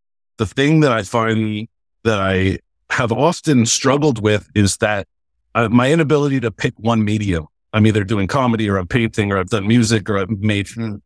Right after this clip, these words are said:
Speaker 1: written scripts and, like, the, it's all creative stuff, but I always feel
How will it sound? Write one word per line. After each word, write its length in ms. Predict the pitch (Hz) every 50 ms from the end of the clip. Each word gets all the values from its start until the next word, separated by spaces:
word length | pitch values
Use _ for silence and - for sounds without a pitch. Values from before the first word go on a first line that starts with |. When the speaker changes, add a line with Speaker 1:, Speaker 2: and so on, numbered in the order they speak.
| _ _ -
Speaker 1:
written 220 | 131 120 123 113
scripts 420 | - - - 127 123 120 127 -
and, 100 | 135 113
like, 180 | 110 107 104 98
the, 220 | 127 117 117 113 110 _ _ _ _ -
it's 160 | 139 123 -
all 120 | 180 180
creative 480 | - - - 120 113 117 135 139 117 110
stuff, 320 | - - 113 101 92 - -
but 300 | - 104 98 98 95 - _ _ _ _ _ _ _ _ _ -
I 100 | - 117
always 240 | 120 127 135 131 120
feel 500 | - - 139 131 123 120 117 117 117 101